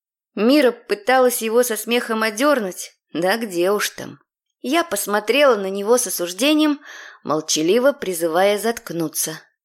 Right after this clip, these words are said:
Но Белов схватил меня за руку, уволакивая от Макса, и начал мною танцевать. В общем, мы это уже когда-то проходили. «Ну, расскажи, Дашуля,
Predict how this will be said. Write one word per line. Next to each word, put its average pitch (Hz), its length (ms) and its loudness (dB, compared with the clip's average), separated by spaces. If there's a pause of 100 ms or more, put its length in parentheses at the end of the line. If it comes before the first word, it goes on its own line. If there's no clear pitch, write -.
(140)
Но 170 340 0
Белов 202 500 4
схватил 170 480 -2
меня 180 300 0
за 226 240 -2
руку, 165 300 -10 (260)
уволакивая 180 720 2
от 175 120 -8
Макса, 214 480 -4 (340)
и 170 120 -4
начал 208 560 -2 (240)
мною 196 540 -2
танцевать. 247 840 -8 (580)
В - 60 -8
общем, 262 420 0
мы 262 120 2
это 247 240 0
уже 180 180 -4
когда-то 196 380 -4
проходили. 170 640 -4 (340)
«Ну, 147 460 -2
расскажи, 170 560 -2
Дашуля, 147 580 -4